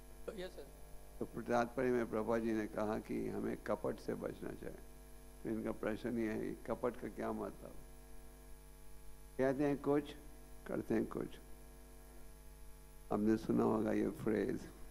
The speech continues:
Speaker 2: "मुंह में राम राम, बगल में छुरी।" तो बाहर से राम नाम करते हैं, अंदर कोई और विचार है। कपट मतलब कहते हैं कुछ, करते हैं कुछ।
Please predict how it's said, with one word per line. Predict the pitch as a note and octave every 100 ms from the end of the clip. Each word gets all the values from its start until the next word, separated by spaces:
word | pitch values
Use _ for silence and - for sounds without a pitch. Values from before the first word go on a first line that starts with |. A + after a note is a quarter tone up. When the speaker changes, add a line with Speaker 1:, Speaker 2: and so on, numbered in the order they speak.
| - - - - -
Speaker 2:
"मुंह | A#2+ B2
में | A#2+
राम | A#2 A#2 A#2 A#2+ C3
राम, | C3+ A#2+
बगल | - A2 A2+
में | A2 G#2
छुरी।" | - G2 - - - - - - - - - - - - - - - - - - - - - -
तो | B2
बाहर | G#2+ A#2+ B2+ C3
से | C3+ A#2+
राम | A2+ A#2+
नाम | B2 B2+ B2+
करते | B2 B2 A#2+
हैं, | B2+ C3 C#3 - - - - - - - - - - - - - - -
अंदर | B2 A#2+
कोई | A2+ A#2
और | A2+ A#2
विचार | A#2 A2+ - - - -
है। | - - - - - - - - -
कपट | D3 E3 D#3
मतलब | D3 D3 C#3+
कहते | C3+ C#3 D#3+
हैं | D3+
कुछ, | D3 C#3+ -
करते | C3 B2+ C3
हैं | B2+
कुछ। | A#2+ F#2